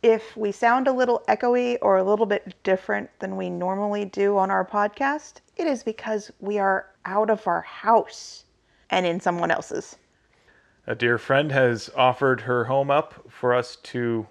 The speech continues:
Speaker 2: get a little bit of time away from the normal confines of our space, and we have graciously taken her up on that.
Speaker 1: And there's a beach nearby.
Speaker 2: Change of scenery does you wonders.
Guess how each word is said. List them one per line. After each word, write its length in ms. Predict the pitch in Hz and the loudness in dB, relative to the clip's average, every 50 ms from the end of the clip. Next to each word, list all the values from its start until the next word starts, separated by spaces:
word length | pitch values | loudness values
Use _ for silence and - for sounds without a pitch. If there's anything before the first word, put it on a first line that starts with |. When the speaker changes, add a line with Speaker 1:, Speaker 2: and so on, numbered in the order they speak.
| - | -4
Speaker 2:
get 120 | 139 147 143 | 0 4 4
a 40 | |
little 200 | 143 143 147 147 | 6 6 6 4
bit 140 | 135 - 135 | 4 4 2
of 100 | 131 - | 2 2
time 260 | - - 135 139 139 | 0 -2 0 0 0
away 300 | 135 127 127 123 127 131 | 0 2 2 2 2 2
from 480 | 127 - - 135 127 120 117 113 107 - - - | 0 -2 -2 -2 -2 -2 -4 -6 -8 -10 -12 -10
the 160 | 113 117 113 | -6 -6 -4
normal 340 | 113 113 120 123 120 120 117 | -2 0 0 0 0 -2 -4
confines 680 | - - 123 120 117 110 - 120 117 117 113 107 101 | -4 -2 -4 -2 -2 -2 -4 -2 -2 -2 -4 -6 -6
of 100 | 101 101 | -4 -2
our 120 | 104 104 | -2 -4
space, 560 | - - - 139 147 180 190 185 - - - | -4 -4 -2 0 0 0 0 -4 -8 -14 -16
and 500 | - - 113 117 120 123 127 127 127 120 - - | -12 -8 -6 -4 -4 -4 -6 -8 -12 -12 -14 -12
we 160 | - 120 135 | -10 -10 -8
have 200 | 143 139 123 - _ - - | -6 -8 -8 -10 _ -20 -14
graciously 500 | - - 123 127 - - 131 - 139 127 | -8 -6 -6 -4 -6 -8 -10 -6 -6 -6
taken 300 | - - 127 120 - 123 | -4 -4 -6 -4 -4 -4
her 180 | 117 127 123 113 | -2 0 2 2
up 140 | 104 - 95 | 2 2 0
on 140 | 92 90 98 | -4 -4 -2
that. 260 | 104 107 113 - - _ _ _ _ _ _ _ _ _ _ _ - | -2 -2 -2 -4 -6 _ _ _ _ _ _ _ _ _ _ _ 0
Speaker 1:
And 220 | 240 277 269 247 | 2 2 4 4
there's 220 | 254 226 202 202 180 | 4 4 4 2 0
a 160 | 165 160 - _ _ | -4 -4 -6 _ _
beach 380 | - 233 226 214 - - - - | -2 -2 -2 -2 -4 -6 -12 -8
nearby. 680 | - 170 165 160 165 - - - - - - 233 226 - - _ _ _ _ _ _ _ _ _ _ - | -6 -4 -4 -4 -2 -2 -2 0 2 2 2 2 0 -2 -8 _ _ _ _ _ _ _ _ _ _ -6
Speaker 2:
Change 280 | - 160 156 160 147 | -2 0 0 2 0
of 80 | 139 123 | -2 -2
scenery 340 | - 147 135 127 123 117 107 | 0 0 2 2 2 2 4
does 220 | 120 123 117 107 | 6 4 4 4
you 60 | 113 110 | 2 0
wonders. 480 | 110 110 104 98 95 92 - - - | 2 2 2 0 -2 -8 -10 -12 -14